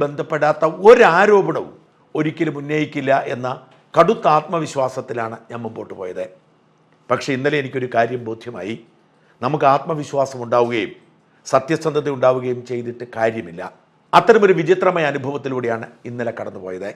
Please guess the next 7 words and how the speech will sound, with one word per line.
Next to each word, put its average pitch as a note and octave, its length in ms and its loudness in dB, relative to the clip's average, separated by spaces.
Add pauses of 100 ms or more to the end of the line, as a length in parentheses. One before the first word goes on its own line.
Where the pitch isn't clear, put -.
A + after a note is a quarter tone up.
(300)
വാസ്തവത്തിൽ D#3 400 6
മിനിഞ്ഞാന്ന് E3 460 2
ഞങ്ങൾ D#3 240 0
തിരുവനന്തപുരത്തെ D#3 580 0 (420)
മറുനാടൻ D3+ 440 2
ടീമിൻ്റെ C#3+ 380 -2 (480)
ന്യൂ D#3+ 100 2